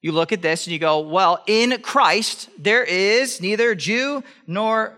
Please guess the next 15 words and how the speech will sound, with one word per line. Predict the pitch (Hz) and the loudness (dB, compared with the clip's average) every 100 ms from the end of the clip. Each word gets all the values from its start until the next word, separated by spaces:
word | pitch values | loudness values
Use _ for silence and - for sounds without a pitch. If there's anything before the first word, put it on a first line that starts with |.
| - | -14
Greek," | 147 202 135 131 | -4 -2 -2 -2
right? | 147 190 185 165 | 0 0 -2 -8
There, | 165 | -6
there's | 170 151 | -6 -4
no | 202 247 | 0 0
longer, | 208 190 208 233 196 175 170 | 2 2 2 2 0 2 2
like | 170 170 | 2 0
in | 185 | 0
Israel, | 285 226 190 160 170 - - - | -2 -2 0 2 0 -2 -16 -6
you | 196 | 0
had | 208 | 0
to | 196 | 0
convert | 202 165 196 190 - | -4 -2 -4 -4 -10
to | - 190 180 175 - _ - | -4 -2 -2 -4 -16 _ -20
Judaism. | - 196 170 127 123 95 | -10 -6 -4 -6 -8 -14